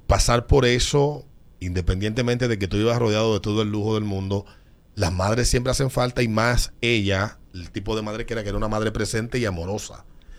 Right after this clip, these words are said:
Y eso, me imagino que dramáticamente, la forma trágica y estar en el medio de esa tragedia,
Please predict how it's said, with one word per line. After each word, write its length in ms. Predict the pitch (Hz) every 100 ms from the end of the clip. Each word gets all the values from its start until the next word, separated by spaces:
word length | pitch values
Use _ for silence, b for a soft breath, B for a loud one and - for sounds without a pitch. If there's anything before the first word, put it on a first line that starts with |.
| b b b b b
Y 200 | 120 113
eso, 480 | 127 131 165 143 - - - - - - - - -
me 80 | 101
imagino 360 | 104 123 143
que 220 | 131 110
dramáticamente, 1000 | 98 101 98 117 139 135 127 127 127 127 131
la 120 | 98
forma 320 | - 123 131
trágica 460 | 127 120 117 117 107
y 40 |
estar 200 | 95 113
en 80 | 113
el 60 | 110
medio 280 | 107 110 104
de 80 |
esa 160 | 101 120
tragedia, 600 | 120 113 113 101 101 101